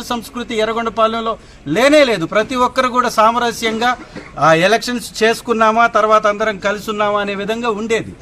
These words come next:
ఇతను వచ్చిన తర్వాత చిచ్చులు పెట్టడం, ఇలాంటి దుర్మార్గపు రాజకీయం చేయటం, ఈ విధంగా అక్రమ కేసులు కట్టడం, దానికి ప్రతి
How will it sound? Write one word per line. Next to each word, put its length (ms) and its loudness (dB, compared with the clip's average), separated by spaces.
ఇతను 200 2
వచ్చిన 280 0
తర్వాత 260 2
చిచ్చులు 360 -2
పెట్టడం, 340 -4
ఇలాంటి 300 2
దుర్మార్గపు 520 2
రాజకీయం 520 -2
చేయటం, 320 -16
ఈ 120 2
విధంగా 340 2
అక్రమ 240 0
కేసులు 360 -4
కట్టడం, 360 -6
దానికి 360 4
ప్రతి 260 2